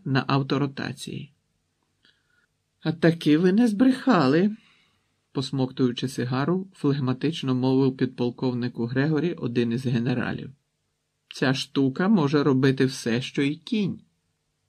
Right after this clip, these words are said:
Після цього видовиська комісія вирішила продовжити випробування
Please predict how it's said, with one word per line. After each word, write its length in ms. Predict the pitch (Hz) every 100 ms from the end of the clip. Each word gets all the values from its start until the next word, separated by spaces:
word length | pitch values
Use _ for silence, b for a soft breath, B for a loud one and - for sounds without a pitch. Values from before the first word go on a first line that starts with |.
| - b b b b b _ _ -
Після 280 | 180 156 160
цього 300 | 160 151 147
видовиська 800 | 147 143 214 214 208 190 190 - _ _ _ _ _ _
комісія 500 | 156 170 208 180 165
вирішила 540 | 147 156 165 151 143
продовжити 840 | 135 - 151 147 135 123 127 - 123
випробування 1000 | 113 - 143 175 180 180 170 170 160